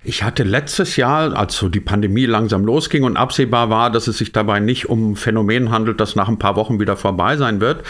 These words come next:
das Gefühl, dass, äh,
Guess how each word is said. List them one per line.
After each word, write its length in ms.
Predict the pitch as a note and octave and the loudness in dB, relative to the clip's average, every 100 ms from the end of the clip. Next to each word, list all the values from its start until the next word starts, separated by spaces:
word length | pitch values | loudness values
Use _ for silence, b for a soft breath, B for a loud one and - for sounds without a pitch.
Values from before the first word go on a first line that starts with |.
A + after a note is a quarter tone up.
| B B B - | B B B -8
das 460 | - G#2+ - - | -2 -2 -2 -6
Gefühl, 680 | G2 F#2+ - A#2+ E3 G#3 G3+ | -6 -6 -2 0 2 2 2
dass, 360 | C#3 B2+ B2+ A2+ | 0 0 0 0
äh, 400 | A#2+ B2 B2 | 2 2 2